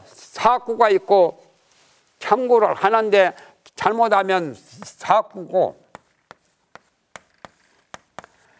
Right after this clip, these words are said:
제대로 잘하면은 공부를 그 공안을 잘 들고 공부 제대로 잘하면 활구가 되고 잘못하면은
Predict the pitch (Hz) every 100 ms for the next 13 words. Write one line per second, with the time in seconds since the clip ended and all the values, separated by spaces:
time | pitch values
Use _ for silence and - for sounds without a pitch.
0 | _ _ _ _ - - _ - 208 240
1 | 226 175 - - - 202 220 247 233 220
2 | - 190 240 220 202 165 - - 175 156
3 | _ _ - 156 208 196 170 143 - -
4 | 165 180 - - _ _ _ _ _ -
5 | _ _ - _ _ _ _ _ - 190
6 | 180 165 - 196 180 160 - - 185 196
7 | 180 - - 127 160 180 185 160 - _
8 | - 214 254 202 160 107 90 - - _
9 | _ _ _ _ _ _ _ - 185 254
10 | 262 247 247 240 240 202 202